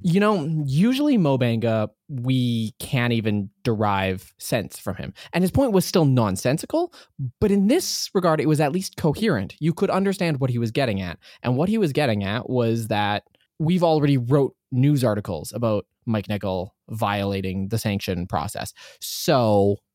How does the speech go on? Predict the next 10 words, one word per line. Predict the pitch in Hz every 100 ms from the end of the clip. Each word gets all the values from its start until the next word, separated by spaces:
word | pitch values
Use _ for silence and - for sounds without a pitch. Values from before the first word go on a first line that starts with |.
| _ _ _ _ -
that's | 101 -
punishment | - 95 95 95 87
enough. | 92 98 - - _ _ _ -
And | 359 480 508 - _ _ _ _ -
to | 453
an | 571 523
extent, | - - 104 139 185
I | 135
don't | 131 120 - 131
disagree. | 120 107 95 95 104 175 233